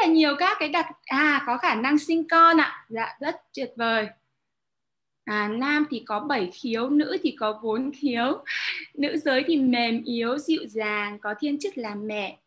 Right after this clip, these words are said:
rất là nhẫn nhịn và là phái yếu. Vâng,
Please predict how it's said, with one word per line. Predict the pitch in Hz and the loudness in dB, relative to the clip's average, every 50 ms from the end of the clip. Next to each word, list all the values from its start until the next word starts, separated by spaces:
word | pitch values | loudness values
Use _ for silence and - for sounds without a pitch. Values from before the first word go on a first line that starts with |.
| _ _ - | _ _ -12
rất | 254 294 320 | -8 -6 -4
là | 311 240 | -4 -4
nhẫn | 196 190 202 214 - - 294 311 | -4 -4 -6 -6 -4 0 2 2
nhịn | 311 311 302 302 - _ _ _ | 4 2 2 0 -4 _ _ _
và | - 208 196 | -8 -8 -6
là | 196 196 196 190 190 - - | -4 -4 -4 -6 -6 -8 -8
phái | 196 185 185 - - | -6 -6 -6 -8 -8
yếu. | 202 190 185 190 214 285 - _ _ _ _ _ _ _ _ _ _ _ - | -8 -8 -6 -6 -6 -8 -10 _ _ _ _ _ _ _ _ _ _ _ -18
Vâng, | 254 226 254 247 247 240 254 | -8 -4 -2 0 0 0 -4